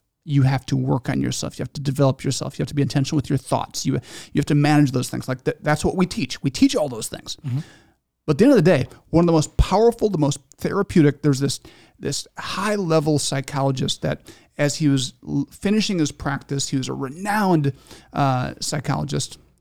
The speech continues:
Speaker 1: and psychiatrist, worked with people. They said, "Give us, in a nutshell, what you've learned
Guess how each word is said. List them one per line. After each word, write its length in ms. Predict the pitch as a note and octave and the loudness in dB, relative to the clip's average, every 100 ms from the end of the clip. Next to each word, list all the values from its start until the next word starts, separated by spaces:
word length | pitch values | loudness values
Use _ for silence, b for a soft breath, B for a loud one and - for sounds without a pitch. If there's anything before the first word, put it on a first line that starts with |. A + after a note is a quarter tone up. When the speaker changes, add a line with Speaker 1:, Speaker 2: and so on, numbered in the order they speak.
| _ | _
Speaker 1:
and 180 | C#3+ C#3 | -4 -2
psychiatrist, 840 | - - - - - - E3+ - - _ b b b b | -2 -8 -10 -12 -10 -8 -6 -8 -16 _ b b b b
worked 240 | D3+ E3 - | -2 -2 0
with 120 | C#3+ | -2
people. 300 | C#3+ C3+ - B B - | -2 -2 -8 B B -6
They 80 | |
said, 220 | D3+ D#3 C3+ F#3+ - - | -4 -2 -6 -10 -20 -6
"Give 140 | F3 G#3 | 0 0
us, 180 | G#3 - _ _ _ - _ _ | 0 -6 _ _ _ -20 _ _
in 100 | D#3+ | 0
a 40 | D3 | 2
nutshell, 760 | C#3+ D#3 - - C#3 D#3+ D#3+ - | 4 2 -2 -4 -6 -8 -10 -4
what 180 | D#3 | -4
you've 120 | D3 C3+ | -2 0
learned 380 | C#3 C3+ B2+ | 2 2 0